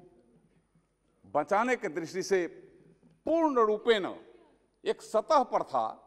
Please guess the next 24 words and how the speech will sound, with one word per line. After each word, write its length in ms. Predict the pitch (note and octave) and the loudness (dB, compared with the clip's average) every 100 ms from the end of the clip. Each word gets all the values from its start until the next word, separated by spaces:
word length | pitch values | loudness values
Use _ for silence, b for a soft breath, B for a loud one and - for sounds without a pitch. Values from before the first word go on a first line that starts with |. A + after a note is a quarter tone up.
| _ _ _ _ _ _ _ _ - | _ _ _ _ _ _ _ _ -10
माने 300 | G3+ C4 B3 | -6 -4 -2
यूं 120 | A#3 A3 | -4 0
कहिए 300 | B3 B3 C4+ | 2 4 4
कि 220 | C4 C4 A#3+ - - _ _ _ _ _ _ - | 2 -4 -8 -10 -20 _ _ _ _ _ _ -14
नील 380 | B2 A3 E4 D4+ | -4 0 2 2
दृष्टि 420 | A3+ A3+ - G#3+ | 2 0 -2 -2
में 120 | F3+ | -2
था, 220 | C#3 F2+ - - - _ _ - - _ _ | -2 -8 -12 -18 -20 _ _ -16 -16 _ _
लेकिन 300 | E3+ A3+ A#3 | 0 0 0
देश 240 | G3+ A3 G#3+ | 2 2 2
के 100 | G#3 | -4
यशस्वी 380 | F#3+ G#3 G#3+ G#3+ | -4 -6 -4 -4
प्रधानमंत्री 720 | G#3 F#3+ A3+ A3+ A3+ B3 C#4 - _ _ _ _ _ _ _ - | 0 2 2 -2 -6 -6 -6 -10 _ _ _ _ _ _ _ -8
लगातार 540 | B2 G3+ C#4+ C#4+ C#4 | -2 2 4 6 4
उस 180 | B3 A#3+ | 2 0
समय 240 | B3 B3 B3+ | 0 2 2
भी 120 | F3 A2 - - _ _ _ _ _ _ - | 0 -6 -14 -20 _ _ _ _ _ _ -4
प्रयास 380 | E3+ A3+ B3 A#3+ | 2 4 4 2
अपना 260 | G#3+ A3+ | -2 -2
शुरू 240 | G#3+ G#3+ A#3 | -2 -2 -6
किए 280 | A#3 C4+ C#4 - - - _ _ _ _ _ - | -2 0 0 -4 -20 -20 _ _ _ _ _ 0
और 140 | G3+ | 0
आत्मनिर्भर 840 | - G#3+ C#4+ C#4+ A#3+ A#3+ A#3+ A3+ | 2 6 6 4 -4 0 4 4
भारत 420 | G#3+ F#3 G3+ D3 | 4 4 4 -2